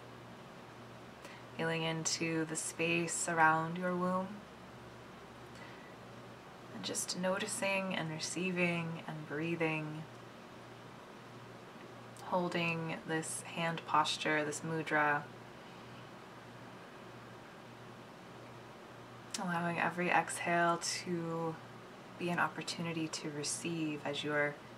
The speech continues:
emptying out, making space, noticing how gravity is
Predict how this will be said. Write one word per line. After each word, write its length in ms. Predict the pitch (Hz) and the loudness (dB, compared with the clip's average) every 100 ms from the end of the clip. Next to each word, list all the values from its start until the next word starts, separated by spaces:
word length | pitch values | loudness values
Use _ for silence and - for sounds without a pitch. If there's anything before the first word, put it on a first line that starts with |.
| - | -6
emptying 420 | 175 170 - 160 147 | -4 -2 0 0 4
out, 440 | 143 139 - - - - - - - - - - - - - - - - - - - - - - - - - - - - - - - - - - - - - - - - - - - | 4 4 2 -4 -6 -12 -14 -14 -14 -14 -14 -14 -14 -14 -14 -14 -14 -14 -14 -14 -14 -14 -14 -14 -14 -14 -14 -14 -14 -14 -14 -14 -14 -14 -14 -14 -14 -14 -12 -12 -14 -14 -14 -14 -10
making 340 | 175 160 - 156 | -4 -4 -2 -2
space, 840 | - - 165 - - - - - - - - - - - - - - - - - - - - - - | -2 0 2 2 0 -4 -4 -6 -10 -12 -14 -14 -14 -12 -12 -12 -14 -14 -14 -14 -14 -14 -14 -14 -4
noticing 580 | 175 165 165 160 160 160 | 2 4 4 2 2 4
how 260 | 160 156 | 8 10
gravity 680 | 156 160 156 160 160 160 156 | 10 12 12 12 6 4 4
is 600 | 143 160 156 151 - - | 2 2 2 0 0 -4